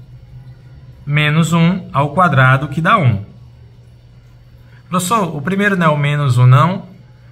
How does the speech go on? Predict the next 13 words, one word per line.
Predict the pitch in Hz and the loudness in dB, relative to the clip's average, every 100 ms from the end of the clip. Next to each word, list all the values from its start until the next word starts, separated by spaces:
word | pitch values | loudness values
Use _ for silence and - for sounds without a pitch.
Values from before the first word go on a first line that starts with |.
| - - | -16 -6
Veja, | 139 151 127 104 104 | -2 0 0 -2 -2
menos | 127 175 185 131 | 0 2 2 2
um | 135 | 2
mais | 127 127 | 0 -2
x | - 165 165 123 - - | -4 -4 -2 -4 -8 -6
é | 117 | -2
a | |
mesma | 117 131 151 | 2 2 0
coisa | 135 131 131 | 0 0 2
que | 131 | 0
x | - 175 175 | -4 -4 -2
menos | 160 143 117 101 | 0 2 0 0
um, | 98 | -6